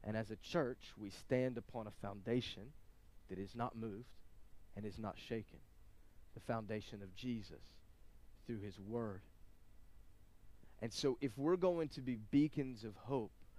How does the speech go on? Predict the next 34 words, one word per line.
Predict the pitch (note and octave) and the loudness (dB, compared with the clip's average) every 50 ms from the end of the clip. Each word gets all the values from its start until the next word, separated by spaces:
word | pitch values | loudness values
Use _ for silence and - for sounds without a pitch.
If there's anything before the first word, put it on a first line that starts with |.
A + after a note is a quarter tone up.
| - - - - - | -16 -14 -16 -12 -4
not | - A#2 C3+ D3+ E3 - - | 6 8 10 10 10 8 8
only | D3 E3 F3 F3 F3+ F3 | 8 8 8 8 8 6
will | E3 D3 D#3 D#3 D3 | 8 8 8 8 8
we | C3+ C#3+ C#3 | 8 8 8
be | C3 A#2+ C#3 C3+ | 8 8 8 6
a | B2+ | 6
place | - - - C#3 C3 B2+ - - | 6 4 6 8 8 8 6 2
of | B2+ A2+ G#2 | -2 0 2
restoration, | A#2+ A#2 A2+ - - - G#2+ G#2 A2 A#2 B2+ A#2 - - - - G#2 - - - - - - - - - - | 4 4 4 2 -2 -4 -2 2 4 4 4 2 0 -4 -8 -10 -10 -12 -12 -12 -14 -14 -14 -14 -12 -2 0
but | A#2+ | 2
we | A2 B2+ C#3 | 6 8 10
are | D#3+ E3+ | 10 10
going | D#3+ F3+ F3 F3 D#3 | 8 6 6 6 4
to | - - D3 | 2 0 2
be | C3+ C#3+ C#3 | 4 6 6
a | B2 | 4
place | - - - - C#3+ D3 C#3 C3 - - - - | 2 -2 4 10 10 12 12 10 8 2 2 -2
that | A#2 - - | -2 -2 -2
preaches, | - - C#3 D3 - - - G3 G3+ A3+ - - - - - - - - - - - | 2 6 6 6 6 4 0 -2 -2 -2 -4 -8 -12 -12 -14 -16 -14 -14 -14 -14 -4
communicates | - - A#2+ A#2 A#2 B2+ D#3 F3+ G3+ - - G3 G3 G3 G#3+ A#3 - - - - - - - - - - - - - A2+ A2 - | 0 2 2 6 8 10 10 10 10 10 12 12 12 12 12 10 4 -4 -8 -8 -8 -10 -14 -16 -16 -16 -16 -14 -12 -12 2 2
the | C#3+ B2+ | 2 4
truth, | - - - E3+ D#3+ C3 G#2 F#2+ F2 - - - - - - - - - - - - - | 4 4 8 10 10 10 8 4 -2 -8 -12 -12 -12 -14 -14 -14 -14 -14 -14 -14 -10 -2
the | - C3 | 0 0
full | B2 - - D#3+ D#3+ D#3+ | 0 2 6 6 8 8
gospel. | C#3+ B2 C3+ A2 F#2+ G#2 - - - - - G2 F#2 - - - - - - - - - - - - | 8 10 8 8 8 6 2 -2 -4 -4 -6 -6 -6 -8 -12 -16 -16 -16 -16 -16 -16 -16 -14 -4 6
Romans | B2+ D3 D#3+ D#3+ D#3+ D#3 C#3 B2+ | 10 10 12 12 10 8 8 6
one | C#3+ D#3 D#3+ D#3 | 8 8 8 8
sixteen | B2 - - D3 - - - E3 D3+ C3+ | 8 6 4 4 4 2 2 2 2 4
says, | - - C#3 B2+ - - - | 6 6 4 4 4 2 4
"For | C#3+ C3+ - | 4 6 10
I | C#3+ C#3+ D#3+ F#3 G3 G3+ - | 12 12 12 12 12 10 8
am | D3+ D#3 C#3+ C3+ C3+ C3+ | 6 6 6 6 8 10
not | C#3+ D3 D#3 D3 | 12 12 12 12
ashamed | C3 A#2 - - - - D3 C#3+ C#3 C#3 C3 A2+ G#2 G2 F#2 | 12 10 6 0 4 8 10 10 12 10 8 6 4 0 -4